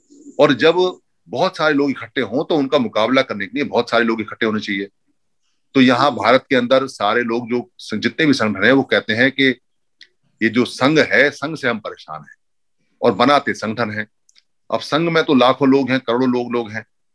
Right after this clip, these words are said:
और संगठन में कुछ हजार लोग हैं, तो संघ से संगठन कभी नहीं जीत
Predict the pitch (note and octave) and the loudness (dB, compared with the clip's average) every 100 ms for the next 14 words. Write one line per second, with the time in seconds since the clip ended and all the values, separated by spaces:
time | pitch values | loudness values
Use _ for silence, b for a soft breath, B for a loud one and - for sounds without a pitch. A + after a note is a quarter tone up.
0 | _ _ - B2+ - D#3+ D3+ D#3 C#3 - | _ _ 0 0 2 0 2 2 2 0
1 | G#2+ - A2 A#2 A#2 A#2 A2+ A#2+ _ _ | -4 0 2 4 2 0 -4 -6 _ _
2 | _ _ _ _ _ _ - D#3 - A#2+ | _ _ _ _ _ _ 0 0 2 4
3 | C3+ D3 - A2 D3 - G#2 G#2 C3 C#3+ | 6 4 2 0 0 -2 -6 -4 -4 0
4 | C3+ D3 C#3 C3 C3 C3+ | 2 4 4 2 0 -2